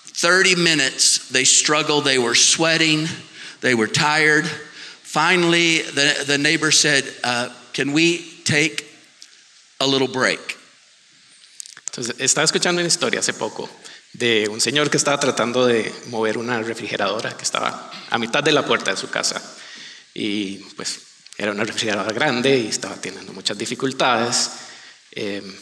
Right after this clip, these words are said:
Speaker 2: en ese momento pasó un vecino, vio la situación y se le acercó y le dijo, "¿Puedo ayudarte?". Este, y él dijo, "Por, por, por favor",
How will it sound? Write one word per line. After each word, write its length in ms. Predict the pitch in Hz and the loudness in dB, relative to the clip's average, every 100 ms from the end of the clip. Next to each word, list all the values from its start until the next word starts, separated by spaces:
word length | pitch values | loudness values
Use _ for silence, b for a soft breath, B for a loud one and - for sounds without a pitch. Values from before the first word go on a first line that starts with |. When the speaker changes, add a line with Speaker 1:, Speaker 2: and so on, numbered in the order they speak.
| - | -14
Speaker 2:
en 120 | - | -6
ese 140 | 123 156 | -2 0
momento 400 | 170 143 135 160 | 2 2 0 0
pasó 200 | 139 123 | 0 0
un 80 | 113 | 0
vecino, 420 | 120 127 113 - - - - - - | 2 2 0 -6 -10 -18 -20 -20 -20
vio 380 | - - 92 87 - - | -14 -8 -6 -8 -14 -6
la 120 | - | -2
situación 560 | - - 123 131 135 131 | -2 0 0 2 0 0
y 120 | 120 | -4
se 180 | - 113 | -4 -2
le 80 | |
acercó 280 | 101 107 - | -2 -4 -6
y 40 | 104 | -4
le 80 | |
dijo, 300 | 101 95 120 - B B B _ | -4 -4 -8 -10 B B B _
"¿Puedo 120 | - | -6
ayudarte?". 420 | 104 185 233 - - - - - B B B B B B | 0 0 0 -2 -4 -12 -20 -20 B B B B B B
Este, 340 | - 95 - 98 | -6 -4 -6 -8
y 60 | |
él 80 | 92 | -10
dijo, 160 | 101 - | -10 -14
"Por, 240 | - - | -12 -10
por, 160 | - - | -10 -10
por 160 | - 110 | -8 -4
favor", 360 | 117 175 165 | 2 2 2